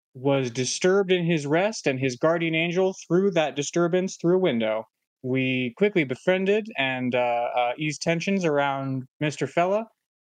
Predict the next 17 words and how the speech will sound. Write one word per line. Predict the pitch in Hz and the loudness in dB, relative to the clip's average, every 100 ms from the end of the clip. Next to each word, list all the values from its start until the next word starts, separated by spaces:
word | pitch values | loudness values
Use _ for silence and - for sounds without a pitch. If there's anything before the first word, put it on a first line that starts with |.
| - | -4
and | 120 113 113 | -2 -2 -2
he | 147 147 | -2 0
invited | 135 143 139 | 0 0 2
us | 139 151 - - | 0 -2 -6 -6
to | 143 135 127 127 123 120 123 - | -2 0 0 0 0 -2 -4 -6
meet | 135 170 156 | -2 0 0
with | 147 | -2
him | 156 175 | -2 0
at | 139 | -2
a | |
second | 123 - 226 196 123 | -2 0 0 -2 -2
location, | 120 127 117 - 165 196 _ _ _ _ - | -2 -2 -4 -4 -6 -8 _ _ _ _ -8
uh, | 113 107 104 113 | -4 -2 -2 -6
to | - 131 117 | -6 -4 -2
discuss | 113 - 160 170 - | -4 -2 0 0 -2
his | 123 | -4
problems. | - - 120 131 - 120 - - | -6 -4 0 0 -2 -10 -8 -6